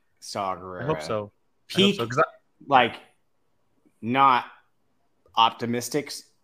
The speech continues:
Speaker 1: Saw, but, like, peak, like, stuff is gonna, he's
Speaker 2: Well, I mean, we saw him in
Speaker 1: crazy.
Speaker 2: Rebels. We saw him in Rebels and, and how well done he was in Rebels. Like, he was at his, like, military height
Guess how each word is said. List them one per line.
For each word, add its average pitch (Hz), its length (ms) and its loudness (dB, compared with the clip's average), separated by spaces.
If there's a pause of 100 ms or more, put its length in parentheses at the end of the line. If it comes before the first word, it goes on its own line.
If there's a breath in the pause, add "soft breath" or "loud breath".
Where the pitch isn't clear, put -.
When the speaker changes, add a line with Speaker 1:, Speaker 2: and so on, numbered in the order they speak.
(200)
Speaker 1:
Saw, 139 460 4
but, 117 300 -2
like, 107 360 -6
peak, 127 340 -6
like, 104 320 -4 (1300)
stuff - 480 -4
is 104 120 -10 (180)
gonna, 90 280 -8 (260)
he's 104 200 -12
Speaker 2:
Well, 226 140 10
I 175 60 10
mean, 175 140 2
we 202 100 2
saw 190 260 6
him 185 80 4
in 160 80 2
Speaker 1:
crazy. 131 100 -2
Speaker 2:
Rebels. 127 600 0 (100)
We 131 100 -6
saw 156 240 0
him 143 140 -2
in 120 80 -4
Rebels 120 380 0
and, 101 220 -10 (120)
and 104 140 -10
how 104 200 -2
well 101 220 -2
done 101 260 -4
he 101 100 -8
was 95 180 -6
in 92 100 -10
Rebels. 92 340 -4
Like, 92 160 -8
he 117 120 -4
was 107 180 -4
at 92 100 -2
his, 90 380 -8 (540)
like, 92 140 -8
military 107 580 0
height 98 340 0